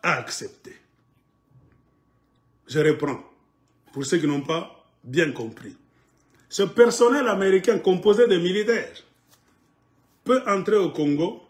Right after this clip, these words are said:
importer, exporter et utiliser en République démocratique du Congo tout bien, tout instrument personnel,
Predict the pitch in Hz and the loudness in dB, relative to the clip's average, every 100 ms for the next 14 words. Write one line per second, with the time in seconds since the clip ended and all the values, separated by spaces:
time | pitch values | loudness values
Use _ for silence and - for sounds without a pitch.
0 | _ _ _ _ _ _ 196 208 190 190 | _ _ _ _ _ _ 0 0 0 0
1 | 180 165 - 147 - _ _ _ _ _ | 0 0 -6 -8 -8 _ _ _ _ _
2 | - 208 - - - - - 170 143 131 | -4 -4 -4 -10 -14 -10 -2 -2 -2 -6
3 | 160 - - _ _ _ _ _ _ _ | -6 -6 -10 _ _ _ _ _ _ _
4 | 214 214 208 185 151 202 202 202 240 285 | 4 4 2 -6 -6 -6 -4 0 2 0
5 | - 196 202 196 185 196 196 233 240 196 | 0 0 2 0 2 0 2 0 0 0
6 | 180 180 208 165 151 143 151 156 151 - | -2 -4 -6 -8 -10 -4 -2 0 -2 -4
7 | - _ _ _ _ _ _ _ - 285 | -16 _ _ _ _ _ _ _ 4 6
8 | 262 196 208 147 - - 247 240 214 - | 6 2 0 0 -8 -4 0 2 2 2
9 | 185 208 220 - 185 165 - 160 156 131 | 0 2 0 0 0 0 2 2 2 -6